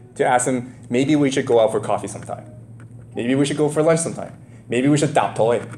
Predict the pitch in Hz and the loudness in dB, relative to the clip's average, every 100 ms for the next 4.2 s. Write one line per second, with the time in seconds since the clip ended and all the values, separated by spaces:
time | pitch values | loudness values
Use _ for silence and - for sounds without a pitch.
0 | - - - - - - - - - - | -18 -20 -20 -20 -18 -18 -18 -20 -14 0
1 | 160 190 202 - 202 208 202 220 277 330 | 4 6 4 2 0 0 2 2 6 6
2 | 240 143 - - - - - - 113 - | 6 4 0 -12 -20 -20 -20 -16 -10 -8
3 | - 143 - - 104 - 123 131 131 92 | -6 -8 -6 -6 -6 -4 -2 0 0 0
4 | 80 - | -6 -12